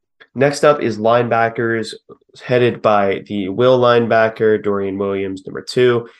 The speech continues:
and then the middle linebacker, Nick Anderson, who is number one. So number one and two make up your linebacking room.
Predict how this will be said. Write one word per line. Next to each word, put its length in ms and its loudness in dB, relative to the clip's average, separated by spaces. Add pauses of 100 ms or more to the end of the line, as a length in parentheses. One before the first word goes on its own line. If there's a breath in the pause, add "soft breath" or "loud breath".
(220 loud breath)
and 200 0
then 120 0
the 60 -2
middle 240 -2
linebacker, 520 -4
Nick 220 -8
Anderson, 460 -4
who 160 -8
is 120 -6
number 200 -4
one. 300 -2
So 140 -8
number 240 -4
one 200 -2
and 120 -4
two 200 -6
make 240 -4
up 140 -12
your 100 -10
linebacking 580 -6
room. 340 -2